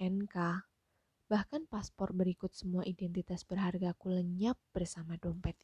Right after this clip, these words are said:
itu. Setibanya di tempat indekos Daan, aku iseng naik ke atas menuju kamar Daan. Sementara Elora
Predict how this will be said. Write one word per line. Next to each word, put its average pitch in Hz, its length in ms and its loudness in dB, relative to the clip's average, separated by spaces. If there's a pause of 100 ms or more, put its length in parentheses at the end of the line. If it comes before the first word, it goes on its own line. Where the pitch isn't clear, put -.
itu. 180 560 -8 (1700)
Setibanya 185 880 4
di 202 80 -2
tempat 170 400 -6
indekos 175 480 -6
Daan, 175 640 -2 (800)
aku 294 240 -2
iseng 175 400 -4
naik 175 320 2
ke - 160 -20
atas - 640 -6 (240)
menuju 185 480 0
kamar 170 400 -4
Daan. 175 640 -10 (1600)
Sementara 180 560 0
Elora 180 720 4